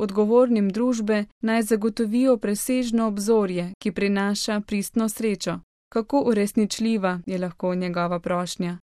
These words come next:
Vsekakor uresničljiva, pravi ustanoviteljica Novih obzorij, ter dodaja: "Vsem je jasno, da so potrošništvo, hedonizem, utvarjanje, da lahko v materialnih stvareh najdemo uresničitev, velika laž.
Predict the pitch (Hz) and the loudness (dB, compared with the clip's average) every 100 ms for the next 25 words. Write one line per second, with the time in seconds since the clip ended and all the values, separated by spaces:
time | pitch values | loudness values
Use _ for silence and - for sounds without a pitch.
0 | _ _ - 226 - 247 233 220 233 247 | _ _ -6 -2 2 2 2 0 0 2
1 | 233 226 214 240 - 233 202 180 175 - | 2 2 2 0 0 0 0 -2 -4 -6
2 | 180 180 175 190 196 - 202 196 220 214 | -4 -2 -2 -2 -4 -2 0 0 0 0
3 | 202 196 - 196 185 180 175 185 - 175 | 0 -2 -4 -2 0 0 0 -2 -4 -4
4 | 175 185 180 175 170 _ - 180 170 170 | -2 -2 -2 -4 -8 _ -2 -2 -2 -2
5 | 180 175 175 185 208 208 _ - 226 - | -2 -2 -2 -2 -4 -6 _ -2 0 2
6 | 269 240 180 180 180 - 233 226 220 - | 4 4 2 0 -4 -4 -2 -2 -4 -2
7 | 196 190 202 185 202 214 220 233 226 214 | -2 0 -2 -2 -2 0 0 0 0 -2
8 | - 202 196 - 214 202 220 247 214 214 | -2 -2 -2 -2 -2 2 4 4 2 0
9 | 208 196 _ 208 202 202 190 190 208 220 | 0 -2 _ -6 -2 0 0 0 0 0
10 | 226 202 190 190 185 226 214 202 190 180 | 0 -2 0 -2 0 2 2 2 -2 -4
11 | 190 185 185 202 202 - 196 196 214 208 | -4 -2 0 0 -2 -4 -4 -2 -2 -2
12 | 190 185 190 202 185 180 185 208 190 - | -2 -2 -2 0 0 -2 -2 -2 0 -2
13 | 233 220 208 - 214 220 226 220 233 202 | -2 0 0 -4 0 2 2 0 -2 -2
14 | 170 | -2